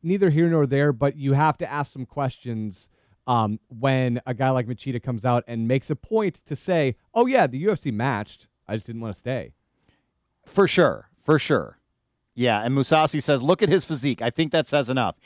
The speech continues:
Speaker 2: He's a skilled guy, no doubt about it. But when you get older, everything goes a little bit downward.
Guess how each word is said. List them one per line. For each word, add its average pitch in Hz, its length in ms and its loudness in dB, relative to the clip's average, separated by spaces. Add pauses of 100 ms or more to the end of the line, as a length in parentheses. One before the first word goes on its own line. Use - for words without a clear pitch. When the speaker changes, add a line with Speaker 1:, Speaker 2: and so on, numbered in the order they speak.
(180)
Speaker 2:
He's 135 180 -6
a 139 60 -6
skilled 185 380 0
guy, 143 180 4
no 143 180 2
doubt 147 200 4
about 135 260 4
it. 92 80 -6
But 123 80 -4
when 151 160 -4
you 143 60 -4
get 151 140 0
older, 165 260 2
everything 151 300 -2
goes 143 200 0
a 131 40 -8
little 190 200 0
bit 202 160 -2
downward. 123 520 0